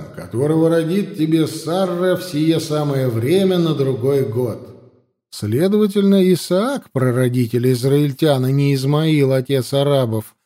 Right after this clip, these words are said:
служит промежуточным звеном в завете с Богом. И все-таки, даже если арабы не вполне израильтяне,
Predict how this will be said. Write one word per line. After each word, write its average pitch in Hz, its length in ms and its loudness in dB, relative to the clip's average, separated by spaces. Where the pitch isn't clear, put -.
служит 117 520 0
промежуточным 175 1000 0
звеном 170 640 2
в 190 100 -2
завете 127 640 0
с 110 140 -4
Богом. 90 640 -6
И 175 60 -12
все-таки, 156 520 -2
даже 135 380 0
если 135 300 -2
арабы 135 420 0
не 131 120 0
вполне 135 680 0
израильтяне, 127 1000 0